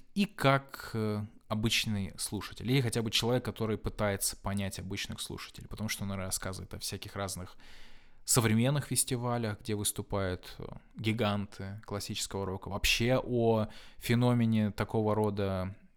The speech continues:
фестивалей, как они строятся, э, какие группы обычно там выступают, и, э, почему они вообще существуют, с чем они связаны.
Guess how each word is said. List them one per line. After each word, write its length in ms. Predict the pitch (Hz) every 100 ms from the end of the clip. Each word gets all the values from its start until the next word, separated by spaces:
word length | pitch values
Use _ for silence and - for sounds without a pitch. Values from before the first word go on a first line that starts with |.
| -
фестивалей, 800 | 101 - 113 104 101 92 90 92 -
как 200 | - 107
они 160 | 104 101
строятся, 920 | - - 123 123 117 113 - 104 104 - - - - - -
э, 340 | 87 87 87 113 - - -
какие 300 | 110 - 110
группы 300 | 120 131 123
обычно 400 | 110 117 - 107
там 180 | 110
выступают, 800 | 107 107 - 107 104 98 90 - - - - - - -
и, 640 | - 98 98 95 90 90
э, 260 | 85 82 80 - - - _ _ _
почему 460 | 113 - 113 110 117
они 320 | 104 104 101
вообще 340 | 87 - 107
существуют, 800 | - 101 - 104 - 107 92 85
с 40 |
чем 260 | - 101 95
они 160 | 90 98
связаны. 640 | - 87 85 - - -